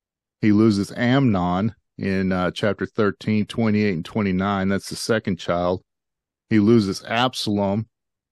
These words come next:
uh, his, his, uh, son, in chapter eighteen, verses fourteen through fifteen. And he loses Adonijah in First Kings two twenty-five. David lost four children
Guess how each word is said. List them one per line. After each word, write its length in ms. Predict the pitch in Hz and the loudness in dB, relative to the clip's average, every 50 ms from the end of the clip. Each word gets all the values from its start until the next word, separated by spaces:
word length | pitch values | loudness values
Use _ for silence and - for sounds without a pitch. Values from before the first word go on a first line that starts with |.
| _ _ _ _ - | _ _ _ _ -8
uh, 380 | 104 95 92 92 90 90 90 92 | -6 -4 -2 -2 -2 -2 -2 0
his, 420 | 104 107 101 92 82 - - - | 0 0 0 -2 -2 -6 -8 -6
his, 500 | - - - 101 95 92 92 87 85 85 | -4 -2 0 0 2 2 0 0 0 0
uh, 480 | 69 85 101 95 92 87 85 85 85 87 | 0 0 2 2 2 2 2 2 0 0
son, 460 | - - - 120 110 110 110 107 104 | -2 -2 -2 0 2 2 2 0 0
in 240 | 80 95 92 95 87 | -2 -2 -2 -2 -2
chapter 420 | - 117 107 101 - - 101 90 | 0 0 0 0 0 -2 -2 -2
eighteen, 500 | 98 101 104 98 - - - 110 104 95 | 0 0 -2 -2 -4 -4 -4 -2 -2 -2
verses 260 | 92 98 - - - | -2 -4 -4 -6 -10
fourteen 440 | - - - 120 107 - - 113 101 | -8 -2 -2 -2 0 0 -2 -4 -2
through 140 | - 101 90 | -2 -4 -4
fifteen. 600 | _ - 120 113 - - - 117 113 110 107 - _ _ _ _ _ _ _ _ _ _ _ - | _ -2 -2 -2 -2 -2 -2 -2 0 0 -2 -4 _ _ _ _ _ _ _ _ _ _ _ -4
And 180 | 120 117 117 | 0 0 2
he 80 | 117 110 | 2 4
loses 560 | 107 107 110 107 104 104 98 104 95 87 - - | 4 4 4 2 2 2 0 -2 -4 -4 -6 -4
Adonijah 920 | - 117 107 98 95 95 98 101 101 101 104 98 85 - 90 90 92 92 92 - | -2 0 0 0 0 0 -2 0 0 0 0 -2 -2 -2 -2 0 0 -2 -4 -6
in 140 | 104 95 | -8 -8
First 320 | - - 104 95 87 - - | -6 -4 -4 -4 -4 -4 -6
Kings 280 | - 110 101 90 - | -4 -4 -4 -4 -6
two 200 | - - 107 98 | -6 -4 -4 -4
twenty-five. 640 | - - 98 95 92 85 - - 98 90 85 82 85 - _ _ _ _ _ _ _ _ _ _ _ | -4 -4 -4 -4 -4 -4 -6 -4 -4 -2 -2 -4 -6 -8 _ _ _ _ _ _ _ _ _ _ _
David 260 | - 113 110 113 117 | 2 2 4 4 4
lost 300 | 110 110 107 107 90 - | 4 4 4 2 2 0
four 260 | - - 123 120 113 107 | -4 0 0 2 2 0
children 560 | - - - 110 104 101 90 85 73 71 | -2 -2 0 0 2 2 0 -2 -6 -8